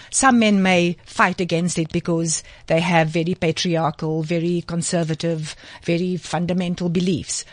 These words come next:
Um, but, you know, we have to go up against those men and we have to try and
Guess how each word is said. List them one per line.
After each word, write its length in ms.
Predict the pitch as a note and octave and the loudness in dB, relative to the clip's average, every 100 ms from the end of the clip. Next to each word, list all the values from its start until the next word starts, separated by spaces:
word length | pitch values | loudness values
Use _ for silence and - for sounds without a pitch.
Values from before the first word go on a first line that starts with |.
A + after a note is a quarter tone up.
| - - | -20 -2
Um, 540 | F#3 F3 F3+ F#3 F3+ - - - - | 2 4 4 2 0 -4 -20 -12 -2
but, 280 | G3 - - - - - | -2 -2 -14 -18 -16 -2
you 100 | A3 | 2
know, 220 | G#3 G3 | 4 2
we 220 | F#3+ A3 G#3+ | 2 2 2
have 200 | G#3 - | 0 -2
to 80 | G3 | 0
go 180 | G3 F#3+ | 0 0
up 220 | F#3+ G3 | -2 -4
against 340 | F3+ F3 - | -2 -2 -2
those 260 | F3 E3+ D#3+ | -2 0 0
men 440 | F3+ D#3 G3 A#3+ | 0 0 0 -2
and 180 | F3+ E3+ | -2 -2
we 100 | F3+ | -2
have 200 | F3 E3 | -4 -4
to 80 | F#3+ | -6
try 360 | - G3+ F3+ F3 | -4 0 2 2
and 360 | E3+ E3+ F3 | 0 0 -2